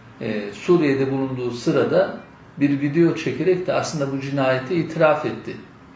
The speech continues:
Kendileri tarafından işlendiğini belirtti. Ancak Servet Koç bu videoyu çektikten sonra, e, Türk Silahlı Hava Kuvvetleri tarafından yapılan bir bombardıman sırasında yaşamını yitirdi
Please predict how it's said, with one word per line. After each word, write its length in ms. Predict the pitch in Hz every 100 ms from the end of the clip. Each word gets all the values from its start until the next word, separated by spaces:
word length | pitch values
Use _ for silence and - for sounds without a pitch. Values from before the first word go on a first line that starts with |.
| -
Kendileri 560 | 127 123 123 123 120 120
tarafından 460 | 120 113 117 110 117
işlendiğini 720 | - 120 107 107 98 98 123 - - - - - -
belirtti. 600 | 143 135 110 - - 82 - - - - -
Ancak 420 | 151 143 139 120 - - - -
Servet 540 | - - 139 139 143 -
Koç 400 | 151 147 - - -
bu 120 | 147
videoyu 400 | 147 139 131 131
çektikten 680 | - 135 - - - 127 127
sonra, 580 | 123 113 135 165 - - - - - - - -
e, 300 | 113 110 113 113 -
Türk 180 | 143 - - - - -
Silahlı 520 | - - 127 127 - 131 - - - -
Hava 220 | 131 135
Kuvvetleri 580 | 135 127 123 123 120 139
tarafından 380 | 120 123 120
yapılan 580 | 120 117 117 123 113 113
bir 180 | 113 113
bombardıman 680 | 117 113 113 113 113 113 113
sırasında 680 | - 110 104 107 120 175 - - - -
yaşamını 500 | 175 165 - 160 147
yitirdi 420 | 120 117 110 92